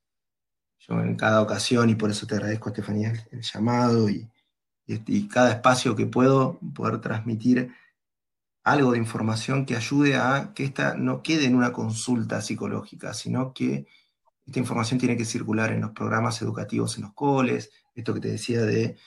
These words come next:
que, que la educación física sea educación física y salud mental. Eh, creo que todos tenemos que poder salir de nuestro espacio de confort y,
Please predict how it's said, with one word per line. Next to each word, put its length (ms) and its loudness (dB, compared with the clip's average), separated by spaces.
que, 300 -6
que 120 -4
la 80 -2
educación 480 0
física 480 0
sea 300 0
educación 480 -4
física 540 -4
y 60 -4
salud 240 -6
mental. 600 2
Eh, 440 -4
creo 240 0
que 680 -2
todos 260 2
tenemos 260 2
que 100 -2
poder 240 0
salir 480 6
de 160 4
nuestro 260 -6
espacio 360 -2
de 60 0
confort 600 -2
y, 420 -6